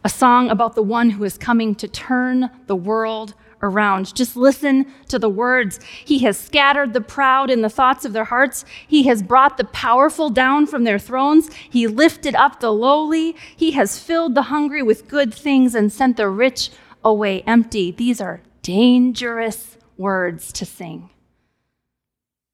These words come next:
If you were a person of wealth or power or privilege, someone who is benefiting from a system of oppression, or occupation,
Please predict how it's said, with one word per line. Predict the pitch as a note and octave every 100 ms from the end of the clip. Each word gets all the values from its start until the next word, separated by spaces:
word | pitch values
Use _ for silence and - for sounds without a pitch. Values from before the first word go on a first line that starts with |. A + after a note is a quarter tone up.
| _ _ _
If | G#3 -
you | C#4+
were | C4
a | A3+
person | - A#3+ - A3+
of | F#3+ F#3
wealth | G#3+ A3+ A#3+ - - _ _
or | F#3+
power | F3+ - A#3 A3+ A3+ A3 G#3+
or | F#3+
privilege, | - - A#3+ A#3 B3 G#3+
someone | - B3 B3
who | A#3+ G#3
is | F3+
benefiting | D#3 A3 A#3 B3 C4+ C4 C4 C4+ _ - -
from | G3
a | F#3+
system | - A#3 - A3+
of | F#3
oppression, | F3 - B3+ B3+ C4+ C4 C4 B3+ _ _ _ _ _ _
or | G3+ -
occupation, | F#3+ - F#3 - A3+ - C4+ C4+ C#4+